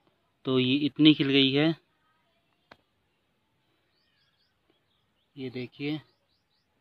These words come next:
अभी मुझे इंतज़ार है इसके खिलने का। ये पूरा फुटबॉल की तरह हो जाता है खिलने के बाद,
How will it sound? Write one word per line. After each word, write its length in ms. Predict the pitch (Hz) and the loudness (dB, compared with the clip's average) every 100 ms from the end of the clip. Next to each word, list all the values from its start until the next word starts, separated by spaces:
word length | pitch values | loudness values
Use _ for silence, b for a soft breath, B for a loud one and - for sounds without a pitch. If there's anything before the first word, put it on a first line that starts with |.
| _ _ _ _ _ _ _ _ _ _ _ - - | _ _ _ _ _ _ _ _ _ _ _ -20 -10
अभी 180 | 131 143 | 2 4
मुझे 200 | 147 147 | 4 4
इंतज़ार 440 | 135 120 135 139 | 2 -2 2 4
है 40 | 135 | 4
इसके 180 | - 131 | -2 -14
खिलने 280 | 135 131 131 | -10 -8 -6
का। 200 | 156 165 _ _ _ _ _ _ _ _ _ 135 | -6 -8 _ _ _ _ _ _ _ _ _ -2
ये 140 | 135 | -2
पूरा 220 | 127 143 135 | -2 -2 -2
फुटबॉल 380 | - 131 139 | -4 0 2
की 60 | 139 | 2
तरह 200 | 135 147 | 0 0
हो 60 | 131 | 0
जाता 240 | 120 127 | -2 -4
है 100 | 131 | -6
खिलने 280 | 123 123 123 | -8 -8 -8
के 120 | 131 | -8
बाद, 220 | 131 151 | -8 -10